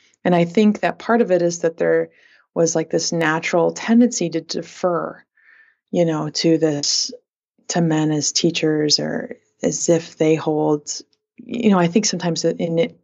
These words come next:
in yoga, there can be this feeling of, you know, there being some sort of secret mysticism going on in the background. And as a twenty-year teacher, <laughs> I can say, like, that's not how that works. <laughs>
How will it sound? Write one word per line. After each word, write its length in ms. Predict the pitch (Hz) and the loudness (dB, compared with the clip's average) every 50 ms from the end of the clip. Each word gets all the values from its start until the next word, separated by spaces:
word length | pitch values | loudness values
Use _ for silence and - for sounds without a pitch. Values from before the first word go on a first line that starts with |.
| _ - | _ -2
in 340 | 180 170 165 165 170 170 - | 0 2 2 2 0 -2 -2
yoga, 400 | - 165 170 165 165 165 165 156 | 0 2 4 4 6 6 4 2
there 160 | - 156 156 | 2 0 -4
can 220 | - - 170 156 151 | -4 -6 -6 -4 -2
be 100 | 151 147 | -2 -2
this 240 | 151 151 143 - | -2 -2 -4 -4
feeling 340 | - - 160 160 156 151 151 | -2 -2 -2 -2 -2 -2 -4
of, 160 | 151 143 143 - _ - - - - - - - - - - _ _ _ _ _ _ | -4 -6 -6 -10 _ -20 -20 -20 -20 -20 -20 -20 -20 -20 -20 _ _ _ _ _ _
you 100 | - - | -2 0
know, 80 | 156 160 | 2 2
there 120 | 156 156 | 2 2
being 220 | 151 170 156 151 147 | 2 2 2 0 0
some 160 | - 170 156 | 0 -2 -2
sort 140 | - 156 143 | -2 -4 -4
of 80 | 143 | -2
secret 440 | - - - - 165 170 - 165 - | -2 -2 -2 -2 -2 -4 -4 -6 -4
mysticism 640 | 151 151 147 - - 156 - - 147 143 143 143 143 | -2 0 0 2 0 0 -2 -2 -4 -4 -4 -6 -6
going 200 | 143 151 151 147 - _ _ _ _ _ - 147 147 147 147 | -4 -6 -6 -8 -10 _ _ _ _ _ -8 -6 -4 -2 0
on 160 | 143 143 143 | 0 0 -2
in 80 | 139 139 | -2 -4
the 60 | 143 | -4
background. 520 | 143 151 143 147 143 - 156 156 156 147 143 | -2 -2 -2 -2 -2 -2 0 0 0 0 2
And 140 | 151 170 | 2 4
as 180 | 180 180 175 - | 4 4 4 4
a 180 | - 185 180 180 | 2 2 0 -2
twenty-year 760 | - - - 262 262 254 254 240 220 202 208 196 190 185 | -2 0 2 4 6 6 6 6 6 4 4 2 2 0
teacher, 300 | 185 - 196 185 - - 180 | 0 -4 -6 -4 -2 0 0
<laughs> 20 | |
I 60 | 180 | 0
can 200 | - - - 240 | 0 0 0 0
say, 240 | 220 - 214 180 175 | 0 0 0 0 0
like, 180 | 170 165 165 - | 0 -2 -2 -4
that's 220 | 226 233 240 - | -8 -10 -8 -8
not 180 | - 208 202 180 | -8 -8 -8 -6
how 200 | 170 175 165 165 | -4 -4 -2 -2
that 260 | 160 160 151 - - | -2 -4 -4 -6 -8
works. 480 | - 151 147 156 180 - - - - - - | -10 -10 -8 -8 -8 -8 -8 -8 -8 -8 -10
<laughs> 460 | - - - - - - - - | -16 -18 -16 -16 -16 -16 -18 -20